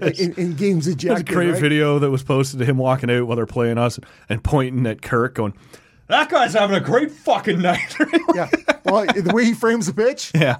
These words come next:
Speaker 2: clearly that's
Speaker 1: <laughs>
Speaker 2: awesome.
Speaker 1: That's what he's
Speaker 2: Um, but the Boone, I think, did that on that night as much for both teams as for his own team.
Speaker 1: Yeah.
Speaker 2: He's like, "You're fucking brutal." Um,
Speaker 1: I
Speaker 2: Big Blue. You su-,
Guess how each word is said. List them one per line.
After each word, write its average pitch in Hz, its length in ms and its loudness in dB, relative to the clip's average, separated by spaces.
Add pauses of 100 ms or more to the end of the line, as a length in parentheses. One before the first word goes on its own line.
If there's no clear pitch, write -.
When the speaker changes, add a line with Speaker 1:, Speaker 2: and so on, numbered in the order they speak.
Speaker 2:
clearly 196 360 2
that's 170 260 2
Speaker 1:
<laughs> - 0 -
Speaker 2:
awesome. 165 360 2
Speaker 1:
That's - 240 -4
what - 100 -2
he's - 240 -6
Speaker 2:
Um, 202 460 0 (440)
but 214 240 0
the 196 160 0 (400)
Boone, 233 380 0
I 233 80 2
think, 180 260 -2
did 175 200 0
that 196 360 2
on 170 180 -2
that 180 180 0
night 185 340 -4
as 139 160 -6
much 175 180 -2
for 170 100 -2
both 160 280 0
teams 220 420 -4 (480)
as 170 140 2
for 185 140 0
his 170 120 0
own 175 200 -2
team. 135 420 -6
Speaker 1:
Yeah. 110 200 0 (100)
Speaker 2:
He's 170 160 -4
like, 143 120 -2
"You're 247 180 0
fucking 240 540 -2
brutal." 175 560 0 (520)
Um, 302 100 2
Speaker 1:
I 302 180 2 (360)
Speaker 2:
Big 311 200 2
Blue. 294 480 2 (520)
You 240 240 0
su-, - 180 -4